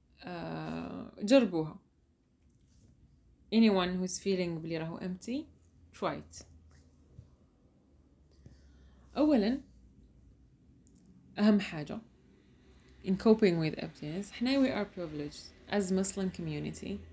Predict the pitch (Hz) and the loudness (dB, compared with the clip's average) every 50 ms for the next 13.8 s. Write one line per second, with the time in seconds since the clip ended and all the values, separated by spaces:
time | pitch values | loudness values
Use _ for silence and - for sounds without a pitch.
0 | - - - - - - - - - 220 208 202 196 190 - - 170 160 160 165 | -20 -20 -20 -20 -20 -20 -20 -10 -4 -2 -2 -2 -2 -4 -6 -8 -8 -6 -6 -4
1 | 180 208 220 220 - - - - - - - - 190 185 196 226 220 220 202 185 | -4 -4 -4 -6 -8 -12 -20 -20 -20 -16 -8 -4 -2 0 2 2 2 0 0 -2
2 | 175 190 226 190 190 185 170 165 165 165 - - 170 165 160 165 180 185 170 180 | 0 2 2 2 2 0 -2 -4 -8 -10 -10 -10 -10 -10 -10 -10 -10 -10 -8 -8
3 | 175 170 165 190 202 196 190 185 - - - 156 160 170 208 247 277 - - - | -6 -4 -2 0 0 0 0 -2 -4 -6 -10 -8 -6 -4 -4 -4 -4 -8 -14 -20
4 | - - - - 190 190 190 185 175 170 160 - - - - - - - - - | -20 -20 -12 -6 -2 0 2 2 2 2 -2 -4 -8 -14 -20 -20 -20 -20 -20 -20
5 | - - - - - 185 190 202 208 - - 160 - - - - 202 202 214 202 | -20 -20 -20 -10 -4 -2 0 0 0 -2 -4 -10 -12 -10 -4 0 2 2 2 2
6 | 190 180 180 180 185 196 214 - 214 202 190 - 180 175 170 170 170 175 - - | 0 0 0 2 2 2 2 0 -2 -4 -4 -6 -8 -8 -6 -6 -8 -8 -8 -10
7 | 165 170 - - - - - - - - - - 247 233 240 - - 185 165 160 | -10 -12 -12 -18 -20 -20 -20 -20 -20 -20 -6 -2 -2 -2 -2 -2 -4 -6 -4 -4
8 | 165 196 240 - - - - _ - - - - 208 202 - 262 254 254 240 240 | -4 -4 -6 -6 -10 -16 -20 _ -20 -20 -18 -14 -8 -6 -4 -4 -4 -2 -4 -4
9 | 226 226 - - 185 185 190 208 233 262 269 - - - - - - - - - | -4 -6 -8 -10 -8 -6 -4 -2 -2 -2 -2 -4 -6 -12 -20 -20 -20 -20 -20 -20
10 | - - - - - - - - - - 185 185 185 180 233 226 - 226 220 226 | -20 -20 -20 -20 -20 -20 -20 -20 -16 -12 -10 -8 -4 -2 -2 2 2 2 2 2
11 | 202 190 190 180 175 180 196 196 175 147 156 - - - - - - - - - | 2 0 0 2 2 2 2 2 2 0 -4 -8 -14 -18 -20 -20 -20 -18 -12 -8
12 | 165 156 151 165 - - - - - - - - - - - - - - - - | -6 -6 -4 -6 -6 -8 -10 -10 -10 -12 -18 -20 -20 -20 -20 -20 -20 -8 0 4
13 | 214 214 208 208 202 196 190 190 180 180 175 170 170 165 165 170 | 6 8 8 8 8 8 6 4 4 2 0 -4 -4 -6 -6 -8